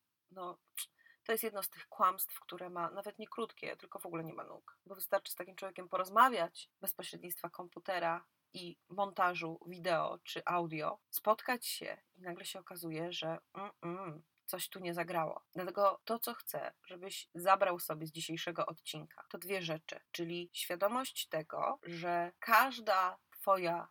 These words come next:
aktywność w sieci jest do znalezienia, tak? Bo wbrew pozorom nie wszyscy jeszcze mają tego świadomość. I nawet jeżeli skomentujesz artykuł Agory używając wulgaryzmów, to tak ludzie to m-, znajdą.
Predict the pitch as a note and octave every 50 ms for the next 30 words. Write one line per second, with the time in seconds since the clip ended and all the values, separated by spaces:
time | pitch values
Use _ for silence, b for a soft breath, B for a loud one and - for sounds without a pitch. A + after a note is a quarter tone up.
0 | _ _ F3+ E3 - - - - G#3 - F#3 F3 E3 E3 - - - - - -
1 | - - - - - - - G#3 A3+ B3+ D4+ F4 _ _ _ _ _ _ _ _
2 | - A#3 B3+ A#3+ - - - - G3+ G3 F#3+ F3+ E3 E3 E3+ E3+ E3 D#3+ C#3+ -
3 | - - - - - A#3+ A3+ A3 - - - - - G3 - G#3+ C#4 D#4 - C#4+
4 | A3+ G3+ G#3+ B3 A#3 G3 F3+ F3 - B3 A#3+ - - D#3+ - - - F#3+ F3+ F3
5 | F3+ F3 E3+ E3 E3 D#3+ E3 D#3+ - - E3+ E3+ D#3+ - - - - - - _
6 | B B B B B B B B B B B B _ - G3+ G3 G#3 A3 B3+ C#4+
7 | D4+ D#4 D4 - C#4 C#4 C4 B3+ B3+ A#3 A3 G3 E3+ D#3+ - - _ - - -
8 | - A3+ B3 B3 B3+ A#3+ - - C#4 D4 C4+ A#3 F#3+ E3+ - - - - - -
9 | - - _ _ _ _ G#3 A3 A3 - C4 B3 - B3+ B3 A3+ - - G#3+ G#3
10 | G#3 G#3 G3+ G3+ G3 - - - F#3+ G3 F#3 F#3+ F#3+ F#3 F#3 F#3 F3+ F3+ F#3 F#3+
11 | F#3 - G3 G3 G3 G3 F#3 F3 F3+ F#3 G3+ - - - - F3 - - - A3
12 | - - G#3+ G3+ G3+ G3+ G#3 - - G3+ G3 - - A3+ A#3 G3+ F3+ D#3+ - -
13 | -